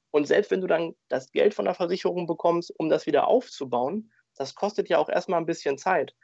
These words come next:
Du musst dir erstmal ein neues Ladenlokal suchen, du musst dir die Möbel und die Waren neu beschaffen, äh, du musst deine Kunden informieren, du musst alles erstmal wieder aufbauen. Und in der Zeit, in der du nicht arbeiten kannst, entsteht dir ja auch ein,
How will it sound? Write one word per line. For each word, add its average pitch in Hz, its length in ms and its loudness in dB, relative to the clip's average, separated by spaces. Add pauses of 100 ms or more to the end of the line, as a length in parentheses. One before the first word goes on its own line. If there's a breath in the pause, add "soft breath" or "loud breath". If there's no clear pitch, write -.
(120)
Du 139 80 -4
musst 160 220 0
dir 156 80 4
erstmal 165 320 2
ein 147 40 -2
neues 143 260 2
Ladenlokal 190 680 0
suchen, 202 300 -6
du 135 60 0
musst 147 240 -4
dir 147 60 -2
die 139 100 -2
Möbel 180 420 6
und 131 160 0
die 123 100 -10
Waren 151 300 0
neu 185 180 -2
beschaffen, 196 580 -6 (420 soft breath)
äh, 143 180 6
du 147 80 0
musst 156 200 -4
deine 135 160 0
Kunden 208 360 2
informieren, 196 580 0
du 147 60 -4
musst 156 240 -6
alles 160 200 -4
erstmal 156 260 -6
wieder 143 200 2
aufbauen. 151 720 2 (400 soft breath)
Und 139 340 0 (100)
in 139 160 2
der 185 180 4
Zeit, 196 340 2
in 139 140 -6
der 143 100 2
du 156 80 2
nicht 196 320 -2
arbeiten - 460 0
kannst, - 520 -6 (320)
entsteht 156 520 -2
dir 180 100 4
ja 170 220 2
auch - 160 0
ein, 160 320 -4